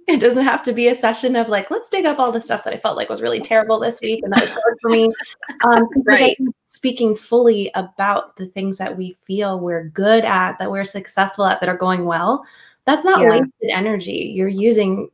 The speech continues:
Speaker 1: more nuanced language to describe an experience. And that's the core of asking for help, using language
Speaker 2: Oh,
Speaker 1: to
Speaker 2: love
Speaker 1: describe an
Speaker 2: that.
Speaker 1: experience. So, like, Anna, in the beginning, when you were saying, like,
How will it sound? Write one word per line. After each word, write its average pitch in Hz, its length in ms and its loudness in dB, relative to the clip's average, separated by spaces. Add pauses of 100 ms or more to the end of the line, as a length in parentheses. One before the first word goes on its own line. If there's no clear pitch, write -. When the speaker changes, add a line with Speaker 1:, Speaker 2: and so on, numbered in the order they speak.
Speaker 1:
more 185 220 0
nuanced 190 500 0
language 185 420 -4
to 180 120 -14
describe 185 680 -2
an 175 100 -4
experience. 226 920 -2 (360)
And 262 120 6
that's 453 220 2
the 320 100 2
core 254 640 4
of 220 100 2
asking 196 400 -2
for 180 180 -14
help, 208 420 -8 (360)
using 190 340 0
language 185 360 2
Speaker 2:
Oh, - 20 -2
Speaker 1:
to 170 60 -2 (100)
Speaker 2:
love 170 120 -2
Speaker 1:
describe 170 360 2
an 165 100 0
Speaker 2:
that. 160 260 0
Speaker 1:
experience. 202 460 2
So, 196 280 2
like, 190 320 -2
Anna, 214 280 0
in 185 120 0
the 185 80 -2
beginning, 202 400 -2
when 190 100 2
you 185 120 2
were 190 80 -4
saying, 185 300 0
like, 175 180 -8